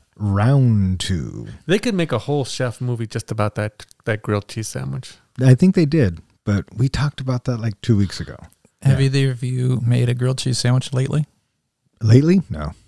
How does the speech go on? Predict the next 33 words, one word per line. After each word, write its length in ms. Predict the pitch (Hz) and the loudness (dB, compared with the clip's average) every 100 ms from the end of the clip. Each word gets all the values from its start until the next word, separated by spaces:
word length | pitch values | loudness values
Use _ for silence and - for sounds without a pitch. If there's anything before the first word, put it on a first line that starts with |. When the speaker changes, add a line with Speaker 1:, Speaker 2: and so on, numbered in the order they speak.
| _ _ | _ _
Speaker 2:
No. 160 | 104 98 95 92 | -10 -8 -8 0
Speaker 3:
Me 160 | 139 135 | 6 8
neither, 320 | 131 127 117 | 8 6 2
but, 320 | 123 123 - | 2 0 -2
you 140 | 147 127 | 0 4
know, 140 | 123 | 4
I 100 | 127 | 4
have 200 | 110 127 | 2 0
to 80 | - | 0
say, 320 | - 131 120 - | 0 0 0 0
I 120 | 120 | 0
am 360 | 120 120 113 110 - _ | 2 2 0 -2 -8 _
now 340 | 147 135 131 127 | -2 0 2 0
starting 400 | - - 127 127 | 0 0 0 -2
to 80 | 120 | -2
think 280 | 139 131 - | 0 0 -4
maybe 200 | 117 135 156 | -8 -6 -6
tomorrow 380 | - 123 131 | -2 -2 -2
I 60 | 104 | -4
try 200 | 107 113 | -6 -6
to 80 | 123 | -4
make 220 | 107 110 | -4 -4
a 60 | 117 | -10
grilled 280 | - - 113 | -10 -10 -8
cheese 280 | - 120 107 | -6 -4 -4
sandwich 420 | 107 110 107 - | -4 -6 -6 -6
and 80 | 117 | -6
get 140 | 110 | -8
that 200 | - - | -10 -10
crunch 380 | - 117 110 - | -8 -4 -4 -6
crackle 380 | - 92 - 113 | -10 -12 -10 -12
going. 420 | - 120 123 113 - _ _ _ _ _ | -12 -12 -12 -12 -18 _ _ _ _ _
Speaker 1:
Zach, 480 | 117 175 110 110 - | 4 4 4 -2 -10